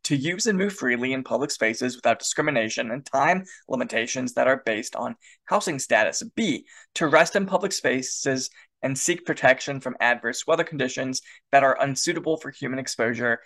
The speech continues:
in a manner that does not obstruct human or vehicle traffic. So does this mean they could indefinitely occupy government buildings? It says move freely in public spaces without time limitations. And to be frank,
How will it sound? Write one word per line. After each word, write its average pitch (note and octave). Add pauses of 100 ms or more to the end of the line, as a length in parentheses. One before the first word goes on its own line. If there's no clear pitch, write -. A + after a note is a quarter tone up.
(220)
in C3+
a B2+
manner C3+
that B2+
does B2+
not B2+
obstruct - (220)
human C3+
or B2
vehicle B2
traffic. D#3 (320)
So -
does D3
this F#3
mean F3
they E3
could E3
indefinitely B2+
occupy B2+
government A#2
buildings? D3+ (480)
It C#3
says E3
move C3+
freely C#3+
in A#2+
public C3
spaces C3+
without A#2+
time C#3+
limitations. D3 (520)
And F3 (280)
to -
be F3
frank, F#3